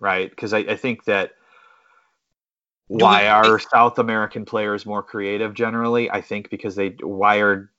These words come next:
Speaker 1: German players, y-, you know, better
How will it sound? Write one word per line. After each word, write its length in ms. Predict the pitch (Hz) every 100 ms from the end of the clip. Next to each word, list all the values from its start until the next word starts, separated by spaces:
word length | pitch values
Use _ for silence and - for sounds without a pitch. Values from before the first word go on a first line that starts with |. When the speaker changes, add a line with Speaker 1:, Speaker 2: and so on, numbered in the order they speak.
| -
Speaker 1:
German 280 | 110 104 104
players, 640 | 95 104 101 98 - - _ _ _ -
y-, 140 | 92 - - _ _
you 140 | 104
know, 360 | 101 92 98 - - _ _ _
better 440 | 104 98 113 131